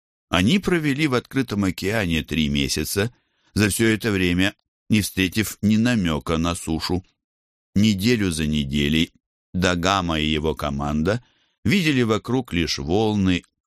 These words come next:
китов и редких морских птиц. В летописной истории не встречалось ни единого упоминания о том, чтобы кто-нибудь так надолго выходил в открытое море.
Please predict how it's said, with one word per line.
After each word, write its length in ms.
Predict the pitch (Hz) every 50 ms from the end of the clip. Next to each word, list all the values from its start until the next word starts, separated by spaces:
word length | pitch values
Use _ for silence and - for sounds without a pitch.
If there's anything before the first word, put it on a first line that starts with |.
| _ -
китов 640 | - 95 80 - - - 87 92 98 98 - - _ _ _ _ _ _ _ -
и 120 | 101 95
редких 480 | 87 90 92 92 - - - 92 - 78
морских 520 | 80 78 76 - - - - 78 73 -
птиц. 480 | - - - 82 73 - - - - - _ _ _ _ _ _ _ _ _ _
В 40 | -
летописной 640 | 101 98 - 101 90 78 98 90 - - 78 73 71
истории 600 | 67 - - - 73 73 78 80 87 104 117 - _ _ _ _ _ -
не 100 | - 104
встречалось 680 | 98 - - 92 - - - 73 76 85 87 87 - - _ _ _ _ -
ни 120 | 107 110
единого 520 | 107 101 95 87 90 104 107 101 95 90 87
упоминания 760 | 87 82 - - 82 80 80 78 80 76 73 73 73 71 69
о 80 | 67 64
том, 320 | - - 92 104 107 101 - _ _ _ _
чтобы 340 | - - 107 101 95 98
кто-нибудь 520 | 92 - - 107 104 101 98 95 95 90 -
так 200 | - 92 87 -
надолго 680 | 104 110 110 101 90 87 82 80 80 80 82 82 80
выходил 600 | 78 80 80 - 87 87 82 78 80 78 73 71
в 40 | 73
открытое 680 | 76 76 - - 76 78 73 67 - 73 71 69 69
море. 480 | 71 69 67 67 69 71 76 90 123